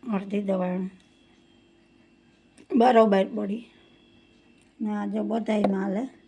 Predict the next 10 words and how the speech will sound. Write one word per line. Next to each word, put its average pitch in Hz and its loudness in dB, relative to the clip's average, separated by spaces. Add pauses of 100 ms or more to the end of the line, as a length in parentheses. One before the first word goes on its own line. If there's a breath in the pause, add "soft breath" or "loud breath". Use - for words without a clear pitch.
(1700)
રીંગણા, 220 0
સૂરજમુખી, 220 -2 (3250)
ટમેટાં, 226 0
ગાજર, 208 0 (1400)
તરબૂજ, 226 2 (1040)
દ્રાક્ષ, 214 2
કોબી, 233 2 (1400)
બધાય 220 2
બકાલામાં 190 -2
હાલે. 190 -2